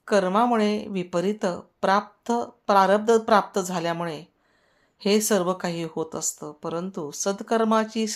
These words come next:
कास तरीसुद्धा सोडायची नाही. आपली उपासना पंथ कधीही सांडायचा नाही. भोग आले, आपली वेळ आली आणि भोग संपले की आपली वेळ संपणार.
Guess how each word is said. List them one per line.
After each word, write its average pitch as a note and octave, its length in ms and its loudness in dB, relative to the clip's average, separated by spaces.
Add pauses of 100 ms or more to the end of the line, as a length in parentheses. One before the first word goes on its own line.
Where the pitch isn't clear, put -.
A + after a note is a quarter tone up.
(160)
कास E3+ 380 0 (560)
तरीसुद्धा F#3 640 -2
सोडायची E3 680 -4
नाही. E3 460 -14 (1040)
आपली B3 340 -2
उपासना G#3+ 600 2
पंथ F#3 420 -4
कधीही F3 480 -6
सांडायचा E3 640 -8
नाही. E3 420 -18 (920)
भोग E3+ 340 0
आले, F#3+ 360 2 (960)
आपली F#3 320 -4
वेळ E3+ 280 -2
आली F3+ 460 -2 (720)
आणि G#3+ 180 -2
भोग A3+ 340 0
संपले B3 540 2
की A3 180 -6
आपली A3 280 -2
वेळ G3+ 200 0
संपणार. D#3+ 460 -8